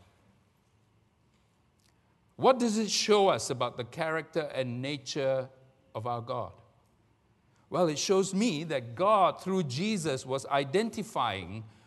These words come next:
with the lowest end of the human spectrum, the poorest of the poor in his birth. He was entering into and experiencing for himself the vulnerability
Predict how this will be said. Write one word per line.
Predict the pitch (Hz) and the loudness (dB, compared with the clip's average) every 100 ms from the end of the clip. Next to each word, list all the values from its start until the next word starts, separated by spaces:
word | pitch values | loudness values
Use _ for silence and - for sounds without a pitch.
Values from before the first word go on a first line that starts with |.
| _ | _
with | 143 131 | -6 2
the | 151 | 4
lowest | 156 151 180 220 226 220 - - | 4 6 8 8 8 4 0 0
end | 175 185 190 | 2 2 2
of | 170 139 - - _ | 2 0 -6 -20 _
the | 135 | -4
human | 147 185 180 180 | 0 0 0 -4
spectrum, | - - 165 - 151 120 - _ _ _ _ - | -6 -8 -10 -10 -12 -12 -18 _ _ _ _ 2
the | 160 | 2
poorest | 165 - 208 196 190 190 - | 2 4 6 6 2 -2 -6
of | 147 | -8
the | 131 | -8
poor | 135 - 180 107 95 - _ _ _ - | -10 -6 -6 -6 -12 -20 _ _ _ -14
in | 123 131 | -10 -8
his | 131 123 | -6 -6
birth. | 117 147 117 107 _ _ _ _ _ _ _ _ _ | -6 -6 -8 -16 _ _ _ _ _ _ _ _ _
He | 202 | 2
was | 208 208 208 | 4 4 4
entering | 214 220 233 220 | 2 2 0 0
into | 196 208 208 196 | 2 0 2 2
and | 180 | 2
experiencing | 180 - - 220 220 214 220 196 | 0 -4 -2 2 2 2 -2 0
for | 190 | 4
himself | 185 175 - 175 175 | 4 2 0 2 6
the | 160 | 8
vulnerability | 175 147 202 220 220 220 165 175 170 165 156 113 | 6 8 8 8 6 4 4 4 2 0 -2 -2